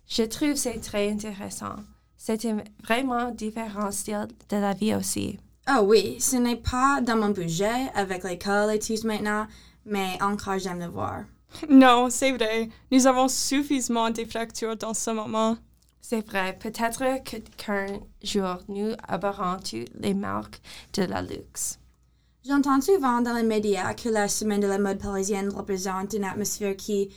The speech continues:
Speaker 2: varie de tous les autres événements qui se passent dans l'industrie, comme ceux de New York ou Milan.
Speaker 3: Oh, absolument. Nous devons discuter de ce qui le distingue exactement, parce que la mode fait tellement partie de la culture francophone,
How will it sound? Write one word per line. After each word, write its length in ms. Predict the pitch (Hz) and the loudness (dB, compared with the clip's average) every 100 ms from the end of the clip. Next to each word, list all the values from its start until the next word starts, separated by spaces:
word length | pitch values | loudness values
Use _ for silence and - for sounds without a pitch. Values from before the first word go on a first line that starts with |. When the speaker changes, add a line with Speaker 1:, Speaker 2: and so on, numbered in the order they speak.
| _ _ 214 | _ _ -2
Speaker 2:
varie 320 | 214 196 208 | 0 2 2
de 100 | 226 | 0
tous 220 | 226 247 | 0 0
les 240 | 247 233 | 2 0
autres 280 | 233 240 254 247 | -2 -4 -6 -4
événements 520 | 247 262 254 254 269 | -2 2 2 2 0
qui 160 | 254 277 | 0 -2
se 100 | 277 | -2
passent 300 | 269 269 262 | -4 -4 0
dans 100 | 269 | 2
l'industrie, 680 | 269 262 262 - 277 294 - _ _ - | 4 2 0 -4 -6 -6 -10 _ _ -6
comme 200 | 214 208 | -2 0
ceux 100 | 214 | 0
de 100 | 202 | 0
New 200 | 196 185 | 0 -4
York 480 | 185 190 247 - - | -4 -4 -4 -8 -4
ou 60 | |
Milan. 480 | 214 190 170 185 247 262 - _ - | -2 0 -2 -2 -2 -4 -10 _ 0
Speaker 3:
Oh, 140 | 269 311 | 2 4
absolument. 680 | 247 269 - 220 220 226 226 - - _ - | 4 4 2 -2 0 -2 -4 -10 -20 _ 2
Nous 100 | 254 | 2
devons 260 | 262 302 | 4 4
discuter 580 | 285 233 - 233 240 233 | 4 0 -8 -4 -2 -2
de 140 | 233 | -4
ce 160 | 226 226 | -4 -2
qui 180 | 220 247 | -2 0
le 140 | 233 | 2
distingue 560 | 226 233 - 233 240 247 - | 2 2 2 2 2 2 2
exactement, 720 | 233 226 220 - 220 233 233 _ - - | 2 2 -8 -8 -8 -8 -10 _ -16 -2
parce 200 | 254 - | 0 2
que 100 | 262 | 2
la 80 | |
mode 260 | 247 233 262 | 4 2 0
fait 240 | - 277 | -2 -6
tellement 540 | - - 226 254 269 262 | -6 2 4 6 6 4
partie 400 | 247 240 - 240 | -2 -8 -4 -4
de 80 | 226 | -2
la 160 | 220 | -4
culture 460 | 220 226 233 - 220 | -4 -6 -6 -4 -8
francophone, 680 | - 220 226 220 - 220 | -2 -2 0 -2 -2 -2